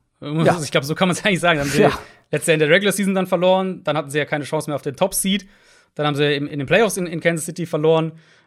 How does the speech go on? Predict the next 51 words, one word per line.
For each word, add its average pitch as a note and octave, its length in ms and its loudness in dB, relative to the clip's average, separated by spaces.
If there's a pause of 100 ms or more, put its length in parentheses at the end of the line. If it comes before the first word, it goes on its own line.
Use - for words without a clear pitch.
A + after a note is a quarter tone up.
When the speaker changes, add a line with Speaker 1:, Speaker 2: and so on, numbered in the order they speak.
(100)
Speaker 2:
Ähm, C#3 500 -2
und E3 120 0
natürlich F#3 300 2
gibt's F#3 200 -4
auch C#3+ 120 0
andere G3 320 2
gute G3+ 280 -8
Teams G#3+ 240 0
in E3+ 80 -8
der E3 80 4
A E3 40 2 (100)
F E3 60 -4
C, G#3 340 -6
aber D3+ 260 4
letztlich, D#3+ 480 -4 (240)
wenn D#3 160 -2
wir D3 60 -2
sagen, D3 340 2
Speaker 1:
Klar. C#3+ 160 -2
Speaker 2:
die D3+ 60 0
Bills D#3 480 -4
besser D#3+ 420 0
und E3 80 -4
so, E3+ 180 -4
dann D3+ 160 0
ist D#3 120 -4
ja D3+ 80 2
halt C#3 100 -2
die C#3+ 40 -8
Frage, C#3+ 440 2 (560)
können D3+ 260 0
sie D3 220 -2
mit C#3+ 160 -6
den C#3+ 60 -6
Chiefs E3+ 340 -4
mithalten? B2 400 -8
Und B2+ 100 -10
letztes C#3 280 0
Jahr A3 120 4
war G#3+ 140 4
es A#3 100 0
nicht A#3+ 220 -2
so. C3 200 -2
Also C3 200 -2
muss E3+ 160 -2
man F#3 80 0
ja E3+ 80 2
auch F3+ 100 2
klar F3+ 160 2
sagen, E3+ 220 2
die, C#3 140 -10